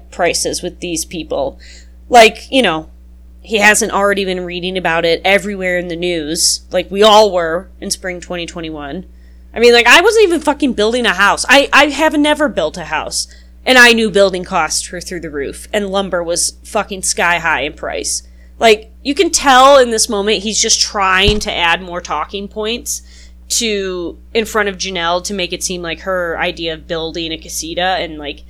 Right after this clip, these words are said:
trying to have a place to live on this land that they own is, is stupid. And it, like, the way that he, he's so bad at that because he is like,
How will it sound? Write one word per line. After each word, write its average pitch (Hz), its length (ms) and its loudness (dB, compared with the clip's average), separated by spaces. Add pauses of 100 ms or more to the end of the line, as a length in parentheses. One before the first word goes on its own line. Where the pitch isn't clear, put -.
(260)
trying 202 380 0
to 202 80 0
have 190 160 0
a 180 80 -2
place 180 340 -4
to - 140 -6
live 165 260 -2
on 180 160 -2
this 160 220 -4
land 185 400 0
that 233 200 -4
they 254 140 0
own 254 380 2
is, 180 500 -4
is 208 140 -2
stupid. - 580 -2 (800)
And 262 140 6
it, 254 260 2
like, 262 180 6
the 285 100 6
way 262 200 8
that 349 160 6
he, 311 140 0
he's - 280 2
so 240 360 0
bad 202 420 0
at 190 80 -6
that 175 220 0
because 208 260 -4
he 220 140 0
is 208 100 -2
like, 175 200 0